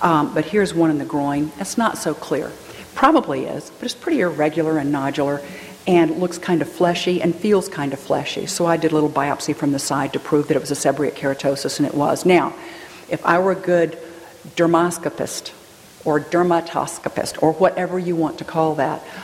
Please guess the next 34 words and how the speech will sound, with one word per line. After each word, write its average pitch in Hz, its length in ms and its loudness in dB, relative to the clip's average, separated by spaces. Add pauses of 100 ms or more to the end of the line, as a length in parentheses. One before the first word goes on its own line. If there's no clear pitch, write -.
(160)
I 156 180 4
would 151 240 0
not 170 220 4
have 180 180 -4
to 175 120 -4 (220)
do 208 140 0
some 165 180 -2
of 139 80 0
these 139 180 -2
pigmented 135 460 -2
lesions. - 460 -4 (260)
I 139 160 0
am 143 200 2
not. 127 360 -2 (140)
So 135 220 0
those 147 240 4
of 160 100 -2
you 175 140 2
who 175 240 -2
are, 175 340 0 (160)
great. - 480 0 (460)
Now 151 180 2
here's 170 400 0
one 160 340 4
on, 147 420 -2
the, - 120 -4
on 143 160 -4
an 139 100 -2
inner 151 240 2
thigh 147 400 0
of 143 160 -4
a 147 60 0
man, 160 420 2 (360)
and 147 360 2